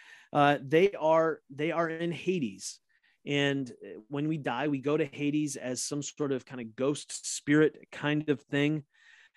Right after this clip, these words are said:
Um, and, uh, no longer, no longer human,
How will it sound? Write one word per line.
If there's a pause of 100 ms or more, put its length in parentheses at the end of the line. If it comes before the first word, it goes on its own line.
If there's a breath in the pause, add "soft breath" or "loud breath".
Um, (420)
and,
uh, (100)
no
longer, (180)
no
longer
human,